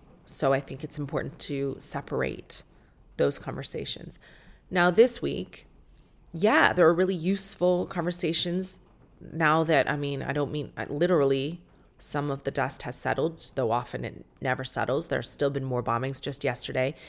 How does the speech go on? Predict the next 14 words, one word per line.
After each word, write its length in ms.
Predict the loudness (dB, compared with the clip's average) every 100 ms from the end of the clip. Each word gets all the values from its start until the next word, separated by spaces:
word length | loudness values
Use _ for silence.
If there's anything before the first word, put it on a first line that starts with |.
| -20 -18 -20 -20 -6
And 540 | -2 0 0 -2 -4 -4
my 140 | -4
sister 340 | -2 -4 0 0
and 100 | 2
I 200 | 0 -2
just 180 | -6 -4
touched 260 | -2 -2 0
on 140 | 0
it 80 | 0
a 40 |
minute 220 | 0 0 0
ago. 220 | 0 2
Like, 300 | 2 0 0
the, 400 | 4 4 2